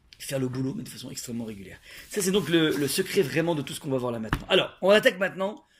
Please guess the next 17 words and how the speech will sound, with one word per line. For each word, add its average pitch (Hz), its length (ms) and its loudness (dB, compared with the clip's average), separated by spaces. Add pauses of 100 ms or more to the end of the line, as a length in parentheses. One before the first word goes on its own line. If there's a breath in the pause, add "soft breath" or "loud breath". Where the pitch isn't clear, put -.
(140 soft breath)
sur 160 100 -10
les 147 60 -8
choses 170 100 -6
ultra 147 240 -10
triviales. - 320 -20
Va 202 120 0
Tomer 277 380 6
Ruth 233 480 0
à 185 80 -4
Moabia. 147 540 0 (560 soft breath)
Ruth, 269 320 -4
la 185 140 -2
fameuse 165 340 -4
Moabite, 139 600 -8 (420)
s'adresse 226 360 -2
à 202 80 4
Noémie. 185 400 -2